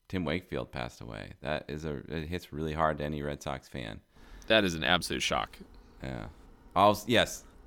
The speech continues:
Speaker 1: Also a very surprise. Also a surprise. He was fifty-nine, which is
Speaker 2: Yeah.
Speaker 1: young. But, um, yeah, it's, it's terrible. Too bad. Did you see, uh, George Kirby's knuckleball?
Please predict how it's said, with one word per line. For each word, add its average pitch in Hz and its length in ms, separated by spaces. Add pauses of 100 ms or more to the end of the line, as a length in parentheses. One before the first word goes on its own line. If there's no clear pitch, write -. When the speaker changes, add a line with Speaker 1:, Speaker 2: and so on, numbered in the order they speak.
(140)
Speaker 1:
Also 95 300
a 76 80
very 71 220 (340)
surprise. 64 720 (320)
Also 90 240
a 82 40
surprise. 76 320
He 90 200
was 92 100
fifty-nine, 69 600
which - 180
is 76 60
Speaker 2:
Yeah. 85 120 (600)
Speaker 1:
young. 64 280 (380)
But, 62 300
um, 62 320 (100)
yeah, 85 200
it's, - 260
it's - 120
terrible. - 420
Too - 120
bad. 76 220 (320)
Did 101 120
you 127 120
see, 123 520
uh, 95 400
George 92 380
Kirby's 95 720 (260)
knuckleball? 113 560